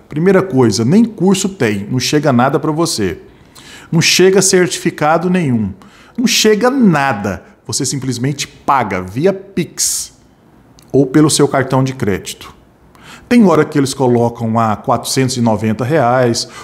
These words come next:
outra hora eles colocam a duzentos e noventa. Eles colocam vários valores. Se você apertar essa pessoa, falar assim, "Não, esse valor eu não tenho agora, mas tô precisando demais da vaga." "Não, então vou te enviar um outro link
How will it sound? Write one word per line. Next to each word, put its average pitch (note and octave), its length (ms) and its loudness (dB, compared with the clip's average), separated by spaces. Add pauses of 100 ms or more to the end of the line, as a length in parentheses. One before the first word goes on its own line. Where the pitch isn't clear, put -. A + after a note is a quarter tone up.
outra F3+ 260 2
hora C3 200 2
eles B2 160 0
colocam A2 640 -2 (260)
a A2 160 0
duzentos A#2+ 640 0
e B2+ 60 2
noventa. A#2+ 840 0 (320)
Eles F4 160 0
colocam G#3 460 2
vários F3+ 420 0
valores. A2+ 800 -4 (560)
Se G#3+ 380 2
você E3 480 0
apertar D3+ 1120 -2 (180)
essa A#2 240 0
pessoa, D3 460 0
falar D#3 200 2
assim, D3+ 200 -2
"Não, F3 180 0
esse F#3 160 -2
valor D3+ 300 2
eu E3 40 2
não E3+ 140 -2
tenho - 180 -2
agora, C#3+ 280 0
mas D#3+ 100 -2
tô F3 100 -4
precisando F3+ 300 -2
demais F3+ 400 2
da C3+ 80 2
vaga." G2 400 -2 (340)
"Não, D3 140 0
então C#3 180 0
vou C#3 160 2
te D3+ 140 -2
enviar C#3 300 2
um C#3 180 2
outro F#3+ 300 2
link C3+ 520 -4